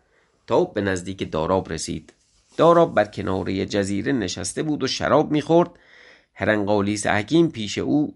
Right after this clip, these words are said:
نشسته بود و تماشا می‌کرد. چجوری نهصد فرسنگ این مادره داشته نگاه می‌کرده؟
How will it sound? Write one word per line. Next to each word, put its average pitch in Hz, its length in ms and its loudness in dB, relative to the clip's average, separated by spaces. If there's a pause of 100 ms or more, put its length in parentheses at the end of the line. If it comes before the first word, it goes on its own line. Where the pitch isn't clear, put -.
نشسته 101 500 -4
بود 139 240 -4
و 117 40 -8
تماشا 101 580 0
می‌کرد. 95 520 -4 (1040)
چجوری 160 420 -2
نهصد 123 460 0
فرسنگ 120 460 -2
این 143 100 0
مادره 120 380 0
داشته 135 280 -4
نگاه 123 260 -2
می‌کرده؟ 127 540 -8